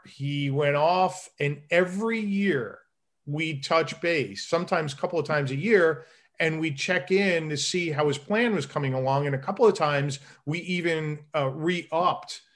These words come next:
the, uh, analysis. And after six years, he finally got to the point where he's like, "Okay, I think we're there." We took him to market,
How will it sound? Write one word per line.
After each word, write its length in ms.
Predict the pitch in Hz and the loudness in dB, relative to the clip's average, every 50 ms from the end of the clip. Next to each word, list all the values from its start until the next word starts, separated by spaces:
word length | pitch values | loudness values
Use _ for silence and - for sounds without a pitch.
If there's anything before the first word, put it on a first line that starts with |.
| _ _ _ _ _ - | _ _ _ _ _ -10
the, 460 | 139 131 131 143 139 135 139 139 139 143 | -8 -4 -2 -2 0 0 0 -2 -2 -2
uh, 240 | 143 139 131 127 123 | -2 -2 -2 0 0
analysis. 1000 | 135 143 143 151 160 196 226 214 175 143 135 - 120 104 101 - - - - - _ _ _ _ _ _ _ _ _ - - - - - | 0 0 2 2 2 2 2 0 0 0 -2 -4 -8 -8 -8 -10 -10 -12 -14 -16 _ _ _ _ _ _ _ _ _ -20 -20 -16 -10 -4
And 420 | 147 143 147 143 143 143 143 139 135 - | -2 0 0 2 0 0 -2 -6 -4 -2
after 300 | 147 151 147 147 143 127 | 0 0 0 0 -4 -4
six 400 | - - - 175 160 - - - | -4 -2 -2 -4 -4 -4 -8 -6
years, 420 | 165 160 156 143 139 131 123 - | -2 0 2 2 2 2 0 -4
he 140 | - 135 123 | -6 -8 -8
finally 480 | 117 - - 143 135 139 139 139 143 139 | -8 -6 -4 -2 -2 0 0 -2 -2 0
got 240 | 131 139 127 127 - | 0 0 0 0 -2
to 80 | 139 | -6
the 60 | 120 117 | -8 -8
point 240 | - - 147 139 | -6 -4 -4 -2
where 60 | 131 123 | -2 -4
he's 100 | 120 120 | -4 -6
like, 180 | 107 104 - | -8 -8 -4
"Okay, 480 | 120 131 127 - 156 175 180 131 - - _ - | -4 -4 -4 -2 -2 0 -2 -2 -4 -6 _ -6
I 80 | 131 | -6
think 240 | 131 135 143 143 135 | -2 -2 -2 -2 0
we're 140 | 156 160 147 | 0 0 4
there." 540 | 139 165 208 214 160 139 139 143 139 139 - - _ - 127 - - | 4 4 4 4 4 4 2 2 0 -4 -12 -20 _ -20 -20 -10 -4
We 120 | - 151 156 | -2 0 0
took 220 | 139 190 185 185 | 2 2 0 2
him 80 | 170 156 | 0 -2
to 60 | 151 | -2
market, 640 | 147 151 165 180 180 175 180 156 139 135 131 135 | 0 2 2 2 2 2 2 2 2 2 2 -2